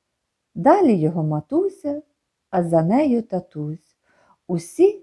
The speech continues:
міцно трималися разом. Ангел злетів з ними, поклав той людський ланцюг на найвищому пагорбі, куди вода не доходила. Татусь, матуся й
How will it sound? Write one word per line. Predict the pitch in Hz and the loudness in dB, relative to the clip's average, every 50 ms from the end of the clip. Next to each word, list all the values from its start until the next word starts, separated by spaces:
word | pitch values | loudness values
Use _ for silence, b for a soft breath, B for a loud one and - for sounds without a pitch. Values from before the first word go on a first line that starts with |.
| _ | _
міцно | - 208 208 220 285 403 466 - - - 339 330 339 | -4 0 2 2 2 0 -2 -6 -10 -6 -4 -4 -4
трималися | 339 330 233 214 190 185 185 185 185 185 185 180 180 180 _ _ 175 175 | -4 -4 -4 -2 0 0 0 0 2 0 0 -2 -4 -6 _ _ -8 -6
разом. | 175 165 160 156 156 151 151 _ _ 165 160 165 _ _ _ _ _ _ _ _ _ _ _ _ _ _ _ _ _ _ _ _ | -4 -4 -4 -4 -4 -6 -8 _ _ -16 -16 -16 _ _ _ _ _ _ _ _ _ _ _ _ _ _ _ _ _ _ _ _
Ангел | 214 277 349 381 320 262 262 214 208 | -2 0 0 0 2 2 4 4 4
злетів | 208 226 208 226 220 - 247 233 | 2 2 0 0 0 -2 -2 -2
з | 220 196 202 | -2 -2 -2
ними, | 202 208 247 311 359 339 302 277 294 - _ _ _ _ _ _ _ _ _ _ _ _ _ | 0 2 2 2 2 0 -2 -4 -6 -8 _ _ _ _ _ _ _ _ _ _ _ _ _
поклав | - - - 359 381 415 427 415 415 _ | -2 0 2 4 4 4 4 2 -2 _
той | 339 339 349 320 | 0 2 4 4
людський | 285 269 277 - - _ - 277 302 311 | 4 2 2 -2 -6 _ -2 0 2 2
ланцюг | 302 262 240 240 247 247 - - 294 320 320 - _ | 4 4 4 2 2 -2 -2 -2 -2 -2 -2 -2 _
на | 214 196 208 | -4 -2 0
найвищому | 214 220 233 233 311 415 453 440 - - - 330 320 311 311 302 302 277 _ _ | 2 2 2 4 4 2 2 0 -8 -8 -6 -4 -2 0 0 0 -2 -2 _ _
пагорбі, | _ 208 190 185 190 180 170 170 170 160 156 - 160 156 156 156 _ _ _ _ _ _ _ _ _ _ _ | _ -2 0 0 0 -2 -4 -6 -4 -6 -6 -6 -6 -8 -8 -10 _ _ _ _ _ _ _ _ _ _ _
куди | _ - 214 185 214 247 | _ -2 0 2 2 2
вода | 220 226 214 196 180 254 294 359 330 | 4 4 2 4 4 2 2 2 0
не | 247 196 | 0 0
доходила. | 165 160 170 165 - - - 170 165 160 151 156 151 156 156 156 170 202 _ _ _ _ _ _ _ _ _ _ _ _ | 0 -2 -4 -4 -6 -10 -4 -4 -4 -4 -4 -6 -8 -8 -8 -10 -12 _ _ _ _ _ _ _ _ _ _ _ _ _
Татусь, | _ 185 185 185 - - 277 311 339 339 339 - - _ _ _ _ _ | _ -4 -4 -4 -4 -2 0 2 2 0 0 -8 -18 _ _ _ _ _
матуся | - 175 190 214 214 - - 320 381 415 415 - _ 233 233 | -2 0 0 0 0 -2 0 0 0 0 -2 -8 _ -8 -8
й | 247 | -8